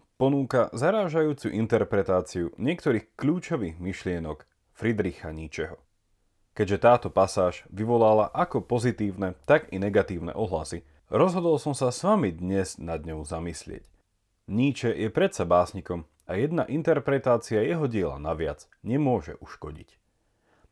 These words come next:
Pred začiatkom ešte niekoľko oznamov. Poprvé,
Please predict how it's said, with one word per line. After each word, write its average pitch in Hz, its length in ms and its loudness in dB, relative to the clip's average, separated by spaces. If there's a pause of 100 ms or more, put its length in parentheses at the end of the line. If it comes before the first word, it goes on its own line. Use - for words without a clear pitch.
Pred 110 160 4
začiatkom 160 720 2
ešte 180 240 -2
niekoľko 80 560 -4
oznamov. 78 400 -12 (640)
Poprvé, 127 480 2